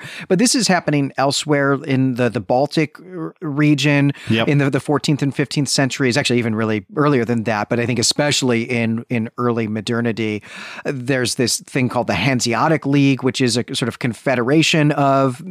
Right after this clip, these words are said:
Speaker 1: city-states that have, you know, is the real sort of raison d'etre is, is commerce. And, you know, some other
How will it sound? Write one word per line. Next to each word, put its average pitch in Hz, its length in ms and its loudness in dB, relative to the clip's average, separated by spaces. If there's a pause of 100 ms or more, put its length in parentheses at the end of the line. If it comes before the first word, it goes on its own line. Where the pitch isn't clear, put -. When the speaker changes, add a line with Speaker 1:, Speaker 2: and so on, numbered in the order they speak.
Speaker 1:
city-states 147 680 2
that 131 120 0
have, 123 220 0 (100)
you 180 120 -2
know, 127 80 4
is 117 80 2
the 135 100 2
real 127 240 2
sort 123 140 0
of 113 100 -2 (280)
raison 139 460 2
d'etre 120 420 -2
is, 113 320 -2 (260)
is 123 200 0
commerce. 127 760 0 (400)
And, 139 520 2
you 214 280 -4
know, 156 140 4
some 156 160 2
other 143 120 4